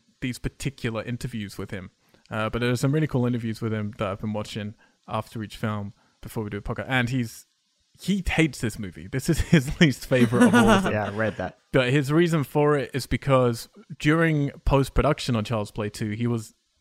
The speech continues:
Speaker 1: told to go and write Child's Play Three. Two wasn't even out yet. This movie came out ten months after the previous movie had come out.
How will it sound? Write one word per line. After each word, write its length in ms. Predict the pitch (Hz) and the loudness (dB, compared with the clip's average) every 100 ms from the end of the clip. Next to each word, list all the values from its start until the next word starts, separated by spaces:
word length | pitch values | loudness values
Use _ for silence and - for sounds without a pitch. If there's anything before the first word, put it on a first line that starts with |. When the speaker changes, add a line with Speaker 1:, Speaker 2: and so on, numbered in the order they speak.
| 226 - | -18 -2
Speaker 1:
told 340 | 131 113 107 | 2 2 0
to 80 | 120 | -4
go 140 | 113 | 0
and 120 | 110 110 | 0 -2
write 160 | 104 | -4
Child's 220 | - 107 | -6 -8
Play 160 | - - | -8 -14
Three. 320 | - 113 95 - _ _ | -12 -12 -12 -18 _ _
Two 180 | - 127 | 0 2
wasn't 220 | 120 117 117 | 4 2 -2
even 200 | 113 98 | -4 -2
out 260 | 117 113 | -4 -4
yet. 260 | 113 107 - _ _ _ | -4 -6 -8 _ _ _
This 160 | 127 143 | -2 2
movie 240 | 151 156 | 2 2
came 260 | - 147 135 | 0 0 0
out 220 | 113 - | -2 -6
ten 360 | - 160 156 147 | -4 0 0 2
months 640 | 123 127 80 - - - _ - | 0 -2 -6 -14 -16 -18 _ -8
after 640 | 110 110 - 120 104 104 - _ _ _ | -6 -6 -6 -6 -6 -8 -12 _ _ _
the 120 | 123 117 | -12 -6
previous 460 | - 120 104 - | -4 -4 -8 -12
movie 300 | 98 - - _ _ - | -16 -18 -20 _ _ -18
had 200 | 113 - | -16 -12
come 180 | 104 98 | -12 -10
out. 160 | 107 | -14